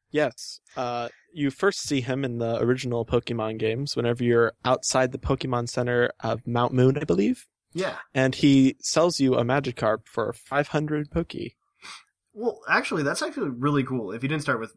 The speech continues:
Speaker 2: Squirtle, of course. Because,
Speaker 1: Mm-hmm.
Speaker 2: you know, it's just level twenty and it'll level up and it'll become a Gyarados.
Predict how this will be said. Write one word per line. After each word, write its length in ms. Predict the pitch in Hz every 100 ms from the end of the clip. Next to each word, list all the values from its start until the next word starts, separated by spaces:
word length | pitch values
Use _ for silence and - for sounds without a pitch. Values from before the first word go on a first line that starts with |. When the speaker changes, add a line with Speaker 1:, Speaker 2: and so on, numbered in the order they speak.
| _
Speaker 2:
Squirtle, 380 | - - 131 117
of 80 | 101
course. 320 | - 95 - _ _ _ _ _
Because, 400 | 151 143 156 127
Speaker 1:
Mm-hmm. 240 | 165 - 208
Speaker 2:
you 60 | 202
know, 220 | 165 165
it's 160 | 185 269
just 160 | 220
level 220 | 185 170
twenty 360 | 139 156 151 117
and 160 | 127 123
it'll 160 | 117
level 260 | 120 117 113
up 120 | 110
and 80 | 110
it'll 60 |
become 180 | 107 117
a 40 | 104
Gyarados. 380 | 123 110 95